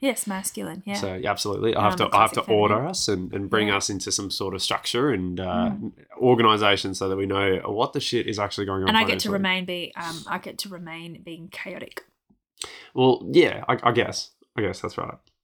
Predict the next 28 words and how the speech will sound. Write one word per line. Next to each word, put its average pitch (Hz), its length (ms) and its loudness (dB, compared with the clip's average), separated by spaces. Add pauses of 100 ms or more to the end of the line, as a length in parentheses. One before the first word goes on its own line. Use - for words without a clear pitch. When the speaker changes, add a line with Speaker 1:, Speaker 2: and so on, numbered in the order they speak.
(140)
Speaker 2:
You, 123 140 4
or 135 140 8
you 143 140 10
get 151 140 8
to 143 80 2
just 131 180 4
remain 110 340 6
doing 107 140 4
what, 101 160 2
what 123 200 6
it 120 100 6
is 110 140 4
that 107 80 0
you 104 160 2
need 101 180 2
to 98 80 -10
do. 92 200 -6 (580)
You 110 140 2
have 117 180 6
the, 117 140 2
Speaker 1:
Chaotic. - 300 -4
Speaker 2:
you 127 120 8
can 127 200 4
do 123 220 8
what 113 180 4
you 104 80 2
need - 60 6
to - 60 8